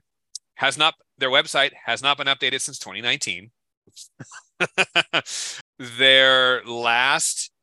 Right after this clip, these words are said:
Instagram post was from December twenty-fifth, twenty twenty. Uh, and I'm fairly certain this is not a bus-, uh, a, a current business.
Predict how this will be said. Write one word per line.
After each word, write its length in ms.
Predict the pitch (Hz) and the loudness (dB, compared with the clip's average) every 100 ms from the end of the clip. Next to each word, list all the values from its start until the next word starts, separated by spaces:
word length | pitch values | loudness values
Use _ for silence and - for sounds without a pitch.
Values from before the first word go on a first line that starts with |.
| _ | _
Instagram 680 | 202 - 165 127 117 104 107 | -6 -4 -4 2 2 2 -2
post 440 | 120 113 - - 131 | -4 -2 -4 -8 -8
was 340 | 120 - - _ | -6 -6 -8 _
from 340 | 127 120 117 113 | 0 0 -2 -8
December 320 | 117 120 120 135 | -8 -8 -6 -6
twenty-fifth, 640 | 147 151 - 127 - - | -4 -4 0 0 -2 -14
twenty 240 | - 117 131 | -14 -10 -8
twenty. 400 | 147 110 123 - _ _ _ _ _ _ _ _ 156 - _ _ | -4 -4 -4 -8 _ _ _ _ _ _ _ _ -20 -20 _ _
Uh, 480 | 123 120 120 120 117 123 | 0 2 2 2 2 0
and 680 | 127 127 127 123 123 117 - - _ _ _ _ _ _ _ _ _ _ | 0 2 2 0 -6 -14 -16 -20 _ _ _ _ _ _ _ _ _ _
I'm 440 | 123 131 143 147 135 - _ _ _ | 0 4 4 0 -12 -20 _ _ _
fairly 420 | 147 135 143 143 | 2 4 4 0
certain 320 | 135 147 127 123 | -2 -4 -4 -6
this 180 | 113 | -4
is 80 | 120 | -4
not 160 | 123 113 | -2 -2
a 40 | |
bus-, 240 | 110 117 - 123 | -2 -4 -4 -2
uh, 220 | 113 113 | 0 0
a, 260 | 123 120 113 127 | -2 -2 -2 -4
a 80 | |
current 340 | - 135 120 117 _ _ | -2 -2 -2 -6 _ _
business. 440 | 117 - 98 - | -4 -4 -4 -2